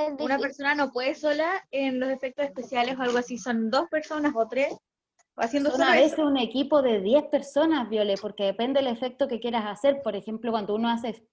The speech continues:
Speaker 3: explotar así un auto, <laughs> es como una persona que maneja específicamente, otra persona que hace como que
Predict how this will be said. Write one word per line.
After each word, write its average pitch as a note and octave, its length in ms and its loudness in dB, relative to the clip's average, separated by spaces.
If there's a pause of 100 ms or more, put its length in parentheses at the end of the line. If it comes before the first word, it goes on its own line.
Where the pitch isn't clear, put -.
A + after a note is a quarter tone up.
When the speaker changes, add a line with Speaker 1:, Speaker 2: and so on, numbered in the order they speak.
Speaker 3:
explotar G3+ 560 -4
así A3+ 220 -2
un G#3+ 120 -4
auto, D4 560 -2 (240)
<laughs> D4+ 500 2 (420)
es A3 200 -2
como B3+ 280 4
una A#3+ 260 2
persona A#3 420 0
que A3+ 120 -4
maneja A3 580 0
específicamente, A#3+ 960 -2
otra G3+ 240 -2
persona G3+ 340 -8
que F#3+ 80 -4
hace G#3 280 -2
como A3 180 -6
que F3+ 140 -6